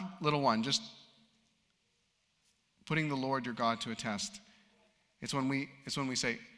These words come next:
"I don't trust you, God.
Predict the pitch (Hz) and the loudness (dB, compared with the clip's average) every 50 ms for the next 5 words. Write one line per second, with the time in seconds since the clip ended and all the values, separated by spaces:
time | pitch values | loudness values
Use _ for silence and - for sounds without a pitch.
0 | - - - _ - - _ _ _ - 120 120 123 127 135 143 147 147 143 - | -20 -20 -20 _ -20 -20 _ _ _ 6 8 8 8 8 6 4 2 0 -4 -10
1 | - - - - - - _ _ _ _ _ _ _ _ _ _ _ _ _ _ | -16 -20 -20 -20 -20 -20 _ _ _ _ _ _ _ _ _ _ _ _ _ _
2 | _ _ _ _ _ _ _ _ _ _ _ _ _ _ _ _ _ _ _ _ | _ _ _ _ _ _ _ _ _ _ _ _ _ _ _ _ _ _ _ _
3 | _ _ _ _ _ _ _ _ _ _ _ _ _ _ _ _ _ _ _ _ | _ _ _ _ _ _ _ _ _ _ _ _ _ _ _ _ _ _ _ _
4 | - - 123 120 113 - - 147 143 - - - 98 - 73 65 60 52 | -8 -4 -4 -4 -2 0 0 0 0 0 -2 -4 -4 -8 -8 -8 -10 -12